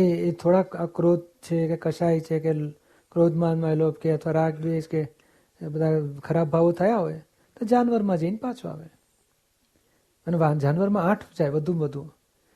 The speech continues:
એટલે ગાય થાય, ગધેડો થાય, કૂતરો થાય, ઉંદરડી થાય, બિલાડી થાય. આઠમા ભવે પાછો મનુષ્યમાં આવી જાય. નવમો ભવ પાછો જાનવરનો ના આવે, મેક્સિમમ આઠ ભવ. કારણ એ, એ જેમ પેલો કરિયાણાનો વેપારી ગુનો કર્યો,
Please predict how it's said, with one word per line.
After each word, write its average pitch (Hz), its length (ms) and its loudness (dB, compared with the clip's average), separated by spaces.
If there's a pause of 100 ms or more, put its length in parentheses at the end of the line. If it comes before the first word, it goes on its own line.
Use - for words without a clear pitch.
એટલે 156 140 -4
ગાય 165 240 4
થાય, 156 280 -2
ગધેડો 156 340 -2
થાય, 147 220 -8
કૂતરો 151 380 -6
થાય, 147 200 -6
ઉંદરડી 156 360 -4
થાય, 156 160 -10
બિલાડી 151 320 -4
થાય. 165 260 -12 (380)
આઠમા 175 300 0
ભવે 165 220 2
પાછો 175 300 -4
મનુષ્યમાં 180 420 -4
આવી 175 120 -6
જાય. 147 200 -14 (1000)
નવમો 175 280 2
ભવ 180 160 0
પાછો 175 500 -4 (520)
જાનવરનો 165 400 2
ના 156 120 -4
આવે, 135 100 -8
મેક્સિમમ 170 560 0
આઠ 147 160 -4
ભવ. 139 200 -12 (1400)
કારણ 175 120 2
એ, 196 140 4 (1120)
એ 170 80 0
જેમ 170 280 0
પેલો 160 320 -2 (760)
કરિયાણાનો 175 420 4
વેપારી 170 320 2
ગુનો 160 280 0
કર્યો, 175 460 0